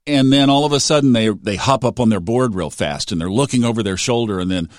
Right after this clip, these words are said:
"Wow, that was a <laughs> really good one," because they know what they're looking for. And that's what we're doing here, is we're catching those subtle waves in the chart, and we're surfing that energy. So we are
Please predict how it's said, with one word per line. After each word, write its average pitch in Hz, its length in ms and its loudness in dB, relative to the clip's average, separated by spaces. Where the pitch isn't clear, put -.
"Wow, 220 680 -2
that 247 280 -4
was - 220 -6
a 147 120 0
<laughs> - 0 -
really 185 840 0
good 190 360 -2
one," 87 340 -6
because 113 280 -4
they 117 140 0
know 113 100 0
what 101 160 -2
they're 98 100 -4
looking 87 380 -6
for. 52 320 -14
And 120 140 0
that's 135 200 -2
what 127 120 -4
we're 110 100 -2
doing 98 340 -4
here, 78 220 -6
is 69 140 -12
we're 85 120 -8
catching 143 600 -4
those 101 260 -4
subtle 110 420 -4
waves 98 540 -6
in 92 140 -2
the 87 80 -2
chart, 78 480 -6
and 87 160 -6
we're 82 80 -4
surfing 123 800 -4
that 95 180 -2
energy. 87 520 -4
So - 180 -4
we 120 200 -2
are 110 160 -2